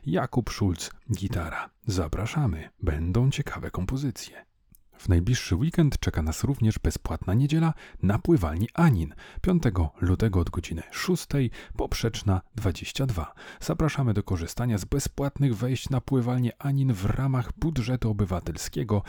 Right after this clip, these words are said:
w Warszawie. Akcja zakłada jednorazowe bezpłatne wejście na sześćdziesiąt minut.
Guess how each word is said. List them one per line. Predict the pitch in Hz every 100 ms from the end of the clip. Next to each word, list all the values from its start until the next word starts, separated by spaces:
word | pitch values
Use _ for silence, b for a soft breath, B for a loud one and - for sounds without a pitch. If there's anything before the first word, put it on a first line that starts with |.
| B B
w | 117 120
Warszawie. | 143 139 - 147 131 - 90 B B
Akcja | - - 123
zakłada | 107 - 92 95
jednorazowe | 95 90 87 92 87
bezpłatne | - - 80 95
wejście | 92 113 -
na | 87
sześćdziesiąt | - 95 95 95 101 -
minut. | 180 170